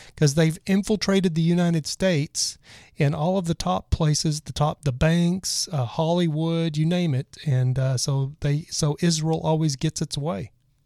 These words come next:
And then you have, um, I posted, uh, just the other day, uh, on my Facebook page, you have, uh,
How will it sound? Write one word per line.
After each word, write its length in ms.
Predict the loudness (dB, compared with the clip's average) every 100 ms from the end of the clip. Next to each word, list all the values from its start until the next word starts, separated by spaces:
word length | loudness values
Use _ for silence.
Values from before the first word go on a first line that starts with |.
| _ _ _ _ _ _ _ _ _ _ _ _ _ -20 -20 -20 -20 -20 -20 _ _ _ _ _ _
And 140 | 2 4
then 140 | 4
you 120 | 4
have, 320 | 4 2 2 0
um, 440 | 0 2 0 -2 -8 -20 -20 _ _ _ _ _ _ _ -8 -8 -6
I 80 | -4
posted, 500 | 0 0 0 0 0
uh, 140 | 0
just 260 | 0 -4 -4
the 160 | -2
other 140 | -2 0
day, 400 | 0 0 -2 -4 -6
uh, 420 | -4 -2 -2 -4 -4
on 100 | -2
my 180 | -2 -2
Facebook 580 | -4 -4 -4 -6 -8 -6
page, 380 | -6 -4 -4
you 100 | -6
have, 340 | -4 -2 -4 -4
uh, 340 | -4 -4 -4